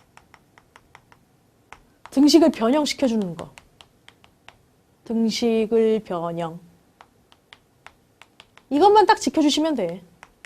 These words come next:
그런 후에, 그 후 다른 식의 대입인 거죠. 같은 문자에다가.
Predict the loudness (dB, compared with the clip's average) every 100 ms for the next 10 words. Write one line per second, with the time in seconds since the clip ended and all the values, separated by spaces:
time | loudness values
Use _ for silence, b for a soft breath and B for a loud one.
0 | -20 _ _ _ _ _ -20 -20 _ -20
1 | -10 0 4 4 2 6 12 12 12 8
2 | 6 -8 _ _ -4 -2 4 8 8 6
3 | -4 -20 _ -20 -20 _ _ _ _ _
4 | -20 -20 -10 -2 2 4 4 2 2 2
5 | 2 0 -4 -8 -14 -20 _ _ _ _
6 | _ _ _ _ _ _ _ _ _ _
7 | _ -6 -4 0 2 4 2 2 0 -2
8 | -8 -12